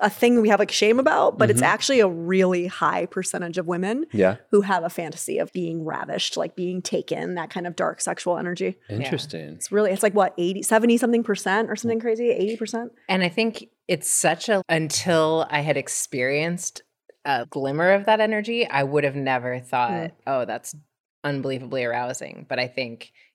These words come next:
Speaker 3: it is. And I think that is the shadow aspect of ourselves that,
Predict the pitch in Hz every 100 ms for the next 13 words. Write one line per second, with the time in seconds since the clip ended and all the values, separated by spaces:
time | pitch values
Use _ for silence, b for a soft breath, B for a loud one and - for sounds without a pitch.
0 | _ 147 131 104 - - 117 117 127 -
1 | 127 - 127 131 131 135 - 113 - 117
2 | 110 104 - 107 113 - 120 117 123 123
3 | - 120 123 139 156 - 131 120 110